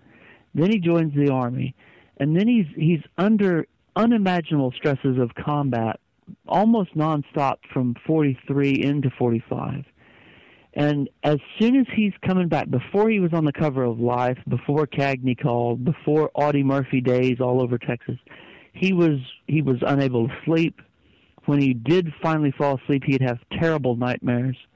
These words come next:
and, and the war, the war wouldn't let him go. I mean, he was severely traumatized. I mean, he killed, I think he was credited with two hundred and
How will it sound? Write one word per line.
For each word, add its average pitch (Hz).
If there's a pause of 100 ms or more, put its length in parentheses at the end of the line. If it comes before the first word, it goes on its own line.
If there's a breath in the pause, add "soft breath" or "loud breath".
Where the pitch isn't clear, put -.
(600 soft breath)
and, 135
and 131
the 123
war, 143 (320)
the 139
war 135
wouldn't 139
let 135
him 135
go. 127
I -
mean, 123
he 131
was 123 (220)
severely 131
traumatized. 131 (100)
I 151
mean, 160
he 175 (160)
killed, 233 (760 soft breath)
I 175
think 262
he 233
was 180
credited 170
with 135 (160)
two 214
hundred 240
and 139